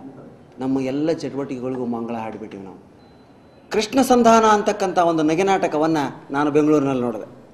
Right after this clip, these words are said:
ಒಂದೇ ಒಂದು dialogue ನನ್ನ ಮನಸ್ಸಿಗೆ ಇಷ್ಟು ನಗುವನ್ನ ತಂತು ಅಂದ್ರೆ ಅದರೊಂದು ಪಾತ್ರ ಬರ್ತದೆ. ಧೃತರಾಷ್ಟ್ರ ಒಳಗಡೆಯಿಂದ ಬರ್ತಾನೆ,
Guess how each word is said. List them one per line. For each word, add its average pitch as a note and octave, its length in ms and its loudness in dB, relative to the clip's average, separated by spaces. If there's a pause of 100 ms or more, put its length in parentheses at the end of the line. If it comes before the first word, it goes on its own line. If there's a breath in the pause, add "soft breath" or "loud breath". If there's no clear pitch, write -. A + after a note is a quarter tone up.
ಒಂದೇ B3+ 200 4
ಒಂದು C#4 200 4
dialogue F#3 280 6
ನನ್ನ E3+ 120 0
ಮನಸ್ಸಿಗೆ D#3 380 0
ಇಷ್ಟು D3 180 -4
ನಗುವನ್ನ D#3 360 2
ತಂತು D3 360 -2
ಅಂದ್ರೆ A#2 400 -6 (120 loud breath)
ಅದರೊಂದು A3 280 4
ಪಾತ್ರ B3 260 4
ಬರ್ತದೆ. D3 460 0 (760 soft breath)
ಧೃತರಾಷ್ಟ್ರ B3 480 4
ಒಳಗಡೆಯಿಂದ A3 440 6
ಬರ್ತಾನೆ, F#3 640 2